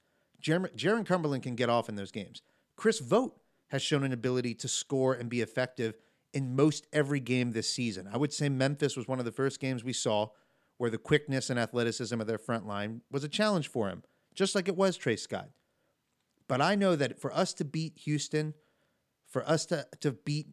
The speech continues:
Wichita State, and for us to beat Memphis, we need more from Trey Scott than that two of thirteen. And you made a great point. It did seem like he was drinking the Kool-Aid in terms of what his role was on this team.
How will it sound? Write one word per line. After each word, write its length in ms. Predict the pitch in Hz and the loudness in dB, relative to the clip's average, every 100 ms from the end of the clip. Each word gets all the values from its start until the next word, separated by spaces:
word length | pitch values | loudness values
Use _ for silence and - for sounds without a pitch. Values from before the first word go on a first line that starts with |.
| - | -4
Wichita 420 | 147 147 - 139 | -2 -2 0 0
State, 280 | - 147 143 | 0 0 -2
and 100 | 127 | -2
for 100 | 135 | -4
us 140 | 143 | -2
to 100 | - | -6
beat 220 | 117 143 117 | -4 -4 0
Memphis, 440 | 131 156 127 110 | -2 0 -4 -4
we 160 | 117 143 | -4 0
need 220 | 151 143 | 0 0
more 300 | 127 143 139 | 0 0 0
from 180 | 131 110 | -4 -6
Trey 200 | 117 104 | -4 -4
Scott 320 | - 110 110 | -4 -6 -4
than 100 | 113 | -6
that 180 | 107 - | -6 -4
two 180 | 123 | -4
of 80 | 110 | -4
thirteen. 520 | - 107 - 127 107 - _ _ _ _ | -4 -6 -4 -4 -4 -8 _ _ _ _
And 240 | 135 123 123 | -6 -4 0
you 120 | 196 | 2
made 180 | 165 113 | 2 0
a 40 | |
great 500 | 98 113 120 120 - | -6 -4 -2 -2 -4
point. 260 | - 104 87 _ _ _ _ _ | -6 -6 -8 _ _ _ _ _
It 200 | 147 135 | -4 2
did 200 | 170 165 | 2 2
seem 200 | - 165 | 0 0
like 140 | 151 | 0
he 100 | 156 | 2
was 140 | 147 131 | 0 0
drinking 300 | 135 139 131 | -2 -2 -4
the 80 | 120 | -4
Kool-Aid 420 | 135 131 117 107 | 0 2 4 2
in 80 | 101 | -2
terms 240 | 117 107 | -6 -4
of 60 | 101 | -2
what 180 | 113 | -2
his 300 | 113 120 104 | -2 -4 -4
role 340 | - 117 120 113 | -4 4 4 6
was 240 | 107 101 | 2 0
on 140 | 101 101 | -2 -4
this 160 | 92 | -8
team. 400 | - 117 107 95 | -6 -4 -2 -6